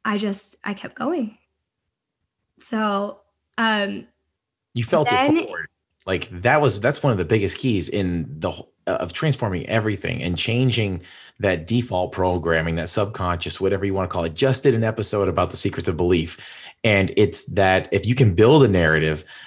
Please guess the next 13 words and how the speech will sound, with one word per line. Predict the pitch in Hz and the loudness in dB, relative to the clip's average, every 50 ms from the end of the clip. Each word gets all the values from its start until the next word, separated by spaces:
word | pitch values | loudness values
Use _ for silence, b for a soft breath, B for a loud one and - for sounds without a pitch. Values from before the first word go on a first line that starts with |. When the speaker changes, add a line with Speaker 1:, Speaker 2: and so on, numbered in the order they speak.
| B B | B B
Speaker 2:
that's | - 85 82 - - | 0 0 0 0 -2
what | 95 | 0
can | - 113 107 | 2 2 2
change | - - 135 143 147 135 | 4 6 6 6 6 6
that | 113 92 87 | 4 2 0
subconscious | - - 85 90 - 85 80 80 - 80 - | 0 -2 -2 -2 -2 -2 -2 -2 -4 -6 -6
belief. | - 87 85 87 85 85 - - | -6 -6 -4 -4 -6 -6 -4 0
But | 90 82 76 - B B B B B B | 0 0 0 0 B B B B B B
you, | - 104 117 131 139 135 131 - 131 | -2 2 2 4 4 2 0 0 2
you | 123 147 165 | 2 4 4
just | 151 175 170 147 131 123 | 6 6 4 4 4 2
described | 139 135 - - - - 127 120 113 104 95 92 85 76 - - - | 4 4 4 4 2 4 4 4 4 4 4 2 2 0 -4 -10 -8
literally | 90 90 98 104 110 113 123 127 131 135 127 117 98 90 90 85 85 80 80 | -4 -2 -2 0 4 6 6 6 8 8 8 8 6 6 4 4 2 0 -2